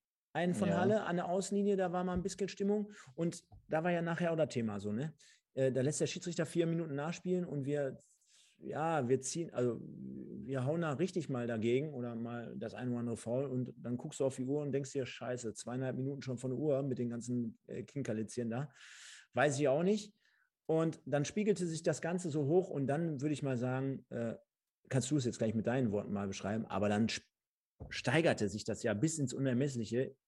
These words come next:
Speaker 1: und zwar vierundneunzigste Minute, glaube ich, war es, letzte Sekunde, letzte Aktion, Asis Boadus.
Speaker 2: Ja, also, äh, man hat schon gemerkt, nach dem Elfmeter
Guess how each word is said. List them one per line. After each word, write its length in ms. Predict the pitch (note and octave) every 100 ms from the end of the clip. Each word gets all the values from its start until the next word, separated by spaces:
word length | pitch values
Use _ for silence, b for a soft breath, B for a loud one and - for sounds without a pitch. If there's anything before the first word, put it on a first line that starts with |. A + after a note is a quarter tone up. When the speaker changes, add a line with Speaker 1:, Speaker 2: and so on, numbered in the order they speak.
| _
Speaker 1:
und 140 | B2 A2+
zwar 460 | B2 A#2+ A#2+ A#2+ b b b b
vierundneunzigste 800 | - E3 E3+ E3+ D#3+ D#3+ - D3+
Minute, 360 | D3+ D#3 D3
glaube 280 | C3+ C#3 C#3
ich, 140 | C3
war 200 | C3 C3
es, 260 | C3 B2+ - _ _ _ -
letzte 440 | A#2 E3+ - F3
Sekunde, 580 | C#3+ D3 C#3+ C#3+ C#3 C3+
letzte 500 | A#2+ C3+ F3+ - F3
Aktion, 760 | D#3 C#3 - C3+ C3+ C3+ C3 _ _ _ _ _ _ _ _ _ _ _ -
Asis 500 | B2 C3+ A#2+ B2 -
Boadus. 560 | - A#2 G#2+ G2 - _ _ _ _ _ _ _
Speaker 2:
Ja, 180 | - G2+ - _ B B B -
also, 180 | A#2+ C3
äh, 320 | A#2+ F#2 A2+ - _
man 300 | - C3 C3
hat 380 | D#3 E3+ D3 E3
schon 180 | - E3
gemerkt, 340 | D3 C#3+ D#3+
nach 160 | D3+ C#3+
dem 360 | C#3+ C#3 C3+
Elfmeter 800 | C3 C3+ B2+ C3+ D3+ E3 E3 -